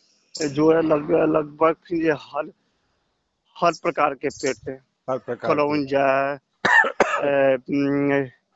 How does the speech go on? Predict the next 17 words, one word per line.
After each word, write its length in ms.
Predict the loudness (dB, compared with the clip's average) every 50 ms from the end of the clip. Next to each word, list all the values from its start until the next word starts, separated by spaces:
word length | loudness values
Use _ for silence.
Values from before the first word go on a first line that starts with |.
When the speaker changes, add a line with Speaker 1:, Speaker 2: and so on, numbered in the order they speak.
| _ _ _ _ _ _ _ _
Speaker 1:
पलास 460 | -2 0 2 4 4 2 2 0 -4 -6
वगैरह, 340 | -6 -2 -2 -2 0 0 -2
यही 260 | -2 -2 -2 -2 -4
स-, 240 | -4 -8 -12 -10 -8
यही 280 | -6 -2 -2 0 -2
सब 180 | -2 -4 -8 -10
के। 220 | -12 _ -14 -12
Speaker 2:
हम्म, 200 | -12 -10 -10 -12 -14 -16 _ -18
हम्म। 140 | -16 -16 -16 -18 -18 -20 _ _ _ _ _ _ _ _ _ _
चलिए। 240 | -2 0 0 2 4
Speaker 1:
लेकिन, 480 | 4 2 2 2 0 0 0 0 -2 -6 -16 -20 -20 -20 -20 -20 _ _ _ 0
Speaker 2:
हाँ। 220 | 2 2 2 4
Speaker 1:
लेकिन 360 | 2 0 0 2 2 2 4
रोड 260 | 4 4 4 4 2 0
पर 320 | -2 _ -2 -2 -2 -2
फिर 220 | -2 -2 -2 0
ये 180 | 2 2 2 2